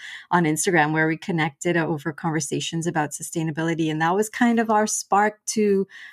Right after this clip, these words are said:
um, you know, get together. You've attended, uh, one of our past events with T S E F. You're involved in one of our breakout room sessions and leading that. So you've become,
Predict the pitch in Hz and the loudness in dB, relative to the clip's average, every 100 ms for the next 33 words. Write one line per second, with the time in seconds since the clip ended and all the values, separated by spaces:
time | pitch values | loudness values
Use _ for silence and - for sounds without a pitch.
0 | - 196 190 185 190 196 180 160 160 _ | 0 4 4 2 0 0 0 0 -6 _
1 | _ - 190 - 202 190 180 180 180 185 | _ 0 0 0 2 2 4 2 2 2
2 | 175 - - 165 175 185 180 185 170 160 | 0 -4 -2 0 2 2 0 2 2 2
3 | 165 160 156 151 160 160 156 151 151 151 | 2 2 0 0 -2 0 -2 0 0 -2
4 | - - - 160 151 - 160 156 160 160 | -6 -8 -4 -4 -2 -4 0 0 -2 -4
5 | 156 156 156 - - 180 165 170 160 151 | -4 -4 -8 -20 -4 0 4 4 4 2
6 | 170 165 156 156 147 170 165 175 156 160 | 2 2 0 0 2 0 2 -2 0 -2
7 | 160 165 151 165 151 156 175 180 180 175 | -2 -4 -2 -4 -4 -2 0 0 2 2
8 | 170 165 - - - - 233 247 233 262 | 0 -2 -8 -20 -8 0 2 2 2 0
9 | 247 226 214 214 | 2 4 4 0